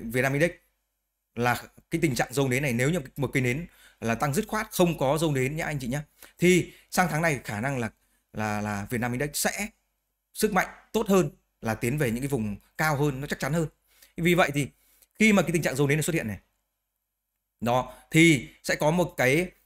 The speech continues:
ờ, tình trạng là những tháng sau là khả năng sẽ tích lũy và đi ngang anh chị nhá, tích lũy và đi ngang.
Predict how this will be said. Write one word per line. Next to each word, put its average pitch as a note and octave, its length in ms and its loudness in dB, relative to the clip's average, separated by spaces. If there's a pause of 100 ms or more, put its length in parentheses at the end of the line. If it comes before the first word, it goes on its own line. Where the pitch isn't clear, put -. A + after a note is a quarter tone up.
ờ, C3 120 -2
tình B2+ 220 0
trạng A2+ 300 -2
là A2 240 -2 (180)
những F#3 120 -4
tháng E3 180 -2
sau F3 380 0 (160)
là C3+ 100 -2
khả G#2+ 240 -4
năng D3+ 200 -2
sẽ - 120 -8
tích A3 220 -6
lũy G#3+ 240 -6 (140)
và E3+ 360 0 (120)
đi G3 140 2
ngang G#3+ 360 2
anh D#3+ 120 -6
chị B2+ 40 -6
nhá, D3 160 -6 (220)
tích F#3+ 100 -8
lũy G3 140 -4
và D#3 100 -2
đi D3 100 2
ngang. D3+ 200 0